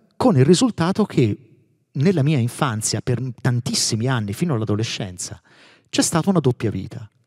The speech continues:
C'è stata una vita con un piede nell'Occidente cattolico, quello della mia famiglia di provenienza, che per fortuna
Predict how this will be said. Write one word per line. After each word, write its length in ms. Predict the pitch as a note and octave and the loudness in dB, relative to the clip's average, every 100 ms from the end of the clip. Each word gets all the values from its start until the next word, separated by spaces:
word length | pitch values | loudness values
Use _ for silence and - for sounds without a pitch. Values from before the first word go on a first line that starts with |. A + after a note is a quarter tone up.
| _ _ _ | _ _ _
C'è 140 | A3 | -2
stata 260 | - A2+ C3 | 0 2 2
una 140 | D#3+ | 2
vita 300 | E3+ C4 C#3+ | 0 0 2
con 160 | C3+ B2+ | 2 2
un 140 | A#2+ | 0
piede 680 | - C3 G2+ G2+ F#2 - _ - | 0 2 2 -2 -6 -10 _ -2
nell'Occidente 880 | B2 A#2+ A#2 - B2+ C#3+ A2+ G#2+ | 2 4 4 2 2 2 0 -2
cattolico, 1000 | A2+ A2+ - F#2 F2+ A2 F3+ G#3 _ - - | -6 -6 -2 -2 2 2 4 2 _ -20 -4
quello 180 | A2 G#2+ | 0 2
della 200 | G2+ G#2 | 0 -2
mia 120 | A#2 | -2
famiglia 380 | G#2 A2 A2 G2 | 0 0 0 -2
di 100 | F#2+ | -2
provenienza, 800 | G2+ G#2+ A#2 E2+ E2+ - D#3 - _ _ - - - - - - _ _ - | 0 0 -2 -6 -8 -6 -6 -8 _ _ -20 -20 -20 -20 -20 -20 _ _ -6
che 140 | A2+ | -4
per 140 | A2 | -4
fortuna 560 | G#2+ A2 - A#2 G#2+ | 0 0 2 0 0